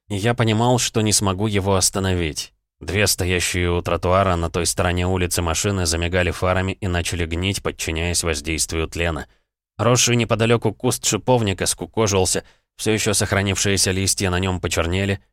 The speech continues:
а ветви покрылись какой-то черной плесенью. Я не знал, что делать. Та волна безумной ярости прошла, и я беспомощно наблюдал, как тлен подкрадывается к застывшей на той стороне молоденькой девушке, смотрящей на меня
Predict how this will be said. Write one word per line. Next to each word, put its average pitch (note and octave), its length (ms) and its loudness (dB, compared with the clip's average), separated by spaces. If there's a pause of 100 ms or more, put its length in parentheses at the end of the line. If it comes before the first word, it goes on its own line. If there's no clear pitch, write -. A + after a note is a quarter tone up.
(140)
а G2 120 0
ветви G#2+ 320 0
покрылись G2+ 500 2
какой-то F2+ 420 0
черной F2 380 0
плесенью. F#2+ 600 -4 (580)
Я F#2+ 220 -2
не B2 140 2
знал, A#2+ 320 2
что - 220 -2
делать. F#2 480 -2 (440)
Та F#2+ 120 2
волна F2 400 2
безумной F2 500 0
ярости E2+ 400 0
прошла, F2+ 520 0 (280)
и F2+ 60 -2
я A2+ 160 2
беспомощно G#2+ 640 0
наблюдал, G2 500 2
как E2+ 220 -4
тлен G2+ 340 0
подкрадывается F2+ 720 0
к E2+ 60 -6
застывшей E2+ 560 0
на E2+ 120 0
той F2 160 0
стороне E2+ 440 0
молоденькой F2 580 0
девушке, F#2 440 -2
смотрящей E2+ 580 -2
на E2+ 60 -2
меня E2 380 -2